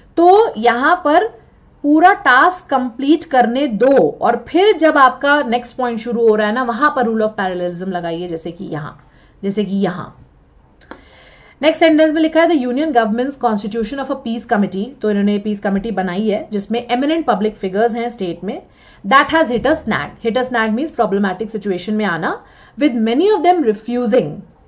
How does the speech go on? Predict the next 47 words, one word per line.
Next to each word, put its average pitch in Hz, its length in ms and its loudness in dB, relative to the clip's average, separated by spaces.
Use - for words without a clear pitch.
to 214 60 -2
join 185 260 -2
it 330 240 -6
or 269 100 4
suggesting 170 680 -8
that 180 200 2
they 185 140 -6
have 170 360 -4
been 190 100 -4
added 170 300 -4
without 294 280 6
their 196 280 0
consultation।" 165 560 -8
Basically 214 460 -2
उनसे 226 180 -2
कंसल्ट 226 420 0
ही 254 60 -4
नहीं 254 140 -4
किया 254 180 2
गया, 269 160 0
उनको 220 240 0
ऐड 175 260 0
कर 143 100 -8
लिया - 180 -10
गया। - 180 -14
अब 233 100 0
देखो 240 340 0
यहां 254 420 4
पर 302 140 2
हमने 277 280 -2
और 214 320 2
से 269 140 -4
कनेक्ट 254 340 -6
किया 262 160 0
ना, 302 160 -6
मैंने 220 140 0
आपको 233 200 -2
कहा 240 220 0
ना 269 80 -4
कंजंक्शन 208 640 0
से 226 100 -6
जब 226 100 0
आप 226 180 -2
कनेक्ट 208 260 -4
करो 220 180 0
सेम 208 280 -4
रखना। 214 380 -6